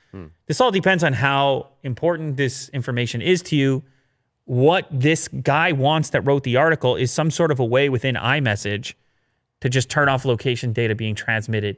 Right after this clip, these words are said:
Speaker 1: Mm-hmm.
Speaker 2: through that app specifically. One
Speaker 1: Yeah.
Speaker 2: toggle, I don't ever wanna do that,
Speaker 1: Mm-hmm.
Speaker 2: which I guess isn't currently there. But anyways, it's worth, worth thinking about if that matters to you, if you don't want people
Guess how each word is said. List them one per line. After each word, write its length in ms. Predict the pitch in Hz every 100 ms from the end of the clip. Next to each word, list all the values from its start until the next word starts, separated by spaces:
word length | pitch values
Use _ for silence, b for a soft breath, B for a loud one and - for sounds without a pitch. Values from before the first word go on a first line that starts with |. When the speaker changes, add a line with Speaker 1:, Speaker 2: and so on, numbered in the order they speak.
| _ _ -
Speaker 1:
Mm-hmm. 60 | 110
Speaker 2:
through 260 | 156 123
that 180 | 110 107
app 320 | 98 - -
specifically. 800 | - - - 110 104 110 104 -
One 240 | - 120 117
Speaker 1:
Yeah. 60 |
Speaker 2:
toggle, 560 | 113 107 101 104 101 -
I 120 | 117
don't 160 | 107 98
ever 180 | 98 101
wanna 240 | 95 92
do 160 | 98 90
that, 240 | - - _ -
Speaker 1:
Mm-hmm. 260 | 104 120 92 b b
Speaker 2:
which 220 | - 110 110
I 80 |
guess 240 | 101 107 107
isn't 200 | 104 107
currently 380 | - 107 - 87
there. 260 | 64 -
But 140 | - 127
anyways, 400 | 147 127 113 131
it's 160 | -
worth, 300 | 156 147 -
worth 220 | 139 165
thinking 300 | - 135 143
about 200 | 135 127
if 80 | 127
that 160 | 127 113
matters 340 | 104 110 135
to 120 | - 135
you, 100 | 135
if 100 | 131
you 60 |
don't 220 | 113 117
want 340 | 87 117 - _
people 480 | 127 117 113 110